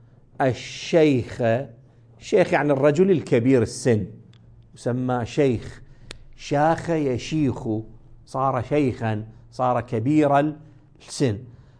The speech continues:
الولد يكرم الإنسان الكبير لكبره. أكرم الولد،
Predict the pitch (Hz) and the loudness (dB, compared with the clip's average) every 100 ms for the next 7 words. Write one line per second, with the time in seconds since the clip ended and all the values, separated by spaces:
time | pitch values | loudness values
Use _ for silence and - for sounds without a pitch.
0 | - 254 202 160 190 240 269 262 190 143 | 0 2 6 4 4 2 0 0 0 0
1 | 127 120 110 110 101 95 - 98 90 90 | -2 -4 -4 -4 -4 -6 -6 -6 -4 -8
2 | - - _ - 226 - 170 131 113 92 | -10 -20 _ -8 -4 2 4 4 2 -2
3 | 98 - _ _ - - _ _ _ _ | -10 -14 _ _ -20 -20 _ _ _ _
4 | _ 190 196 202 208 233 233 247 226 156 | _ -2 -2 -2 -4 -2 -4 -4 0 0
5 | 143 147 147 147 147 139 | 4 4 4 4 2 2